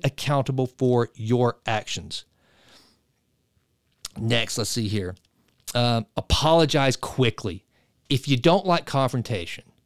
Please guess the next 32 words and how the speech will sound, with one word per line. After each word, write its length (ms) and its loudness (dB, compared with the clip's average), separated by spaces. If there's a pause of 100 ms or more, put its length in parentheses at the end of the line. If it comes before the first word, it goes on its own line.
(760)
and 180 4
you 100 6
know 440 8
that 180 2
you're 80 4
wrong, 300 2
if 160 -8
you 60 2
know 340 6
that 240 -2
you 40 2
know, 200 4
don't 320 2
dig 260 2
in. 300 -4 (720)
Apologize 760 4 (240)
quickly 880 0 (920)
and 240 4
watch 320 -2
what 140 -4
happens. 640 -8 (760)
It's 220 2
amazing. 640 2 (640)
You 100 0
know, 100 2 (120)
Jimlin 380 4
and 100 4
I, 100 4
we 120 4
just 160 -4
don't 140 4
argue. 380 -2